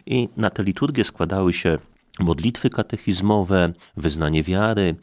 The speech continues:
odczytanie fragmentu Pisma Świętego, homilia, jakieś pieśni, śpiewy, potem znów modlitwy katechizmowe i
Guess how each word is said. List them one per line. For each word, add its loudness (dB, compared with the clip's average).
odczytanie -2
fragmentu -2
Pisma -2
Świętego, 0
homilia, 0
jakieś -2
pieśni, 0
śpiewy, 2
potem 0
znów 0
modlitwy 0
katechizmowe 0
i 0